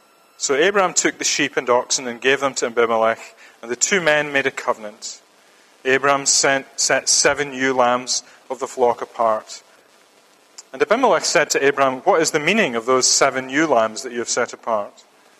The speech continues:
He said, "These seven ewe lambs that you will take from my hand, uh, that this may be a witness for me that I dug this well." Therefore that place was called Beersheba,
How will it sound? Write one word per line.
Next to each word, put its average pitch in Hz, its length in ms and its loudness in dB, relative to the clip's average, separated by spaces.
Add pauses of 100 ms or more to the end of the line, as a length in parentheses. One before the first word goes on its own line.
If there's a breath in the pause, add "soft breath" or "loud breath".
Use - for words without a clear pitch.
(600 soft breath)
He 135 80 -12
said, 120 460 0 (600 soft breath)
"These 143 240 0
seven 143 400 2
ewe 131 220 0
lambs 123 400 2
that 127 100 -10
you 123 100 -10
will 120 100 -4
take 147 280 0
from 135 160 -14
my 127 160 2
hand, 110 440 -4 (540 soft breath)
uh, 110 220 -8
that 123 200 -2
this 147 220 2
may 143 180 0
be 127 140 0
a 123 80 4
witness 135 440 -2
for 139 160 -2
me 117 260 -6
that 117 140 -2
I 117 140 2
dug 127 400 -2
this 123 260 -4
well." 95 340 -6 (840 soft breath)
Therefore 135 320 0
that 131 260 2
place 139 340 0
was - 120 -8
called 117 380 2
Beersheba, 110 540 -2